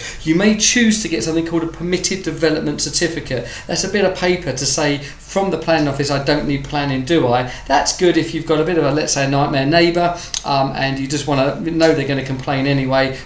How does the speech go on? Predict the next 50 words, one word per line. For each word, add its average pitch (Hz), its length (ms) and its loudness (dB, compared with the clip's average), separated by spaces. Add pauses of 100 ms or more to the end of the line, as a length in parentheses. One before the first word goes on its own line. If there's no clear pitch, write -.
Well, 156 100 2
let's - 180 0
just 151 160 -2
get - 160 0
the - 60 -8
paperwork 139 580 -4
in 127 120 -4
place 131 380 -2
first. 120 320 -2
And 131 120 -6 (200)
it's - 120 0
also 160 280 2
good 156 160 2
if 147 80 0
you're 147 100 -2
doing 151 180 4
an 143 60 0
expensive 151 720 -2
bu-, 180 100 2
uh, 139 420 0
build. 135 420 4 (160)
Some 190 240 4
of 175 80 4
our 165 160 4
buildings 160 440 4
with 139 120 -2
an 143 80 2
endless 151 340 2
swimming 151 340 2
pool 147 340 2
and 135 100 0
all 147 120 0
the 139 100 -2
groundworks 147 800 0
could 214 220 2
be 156 100 2
in 143 80 2
excess 143 360 -2
of 139 60 -6
a 143 80 0
hundred 143 260 0
and 143 100 0
thirty 147 380 -2
to 143 100 -6
a - 20 -2
hundred 143 240 -2
and 139 100 0
fifty 147 280 -6
thousand 139 420 -2
pounds. 127 560 -2